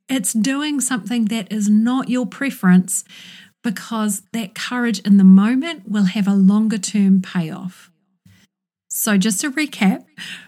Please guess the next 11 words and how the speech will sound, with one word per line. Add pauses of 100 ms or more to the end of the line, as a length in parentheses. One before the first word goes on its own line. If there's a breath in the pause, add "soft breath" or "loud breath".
(140 loud breath)
the
first
layer
of
the
pyramid,
the
bottom
layer, (100)
is (100)
confusion.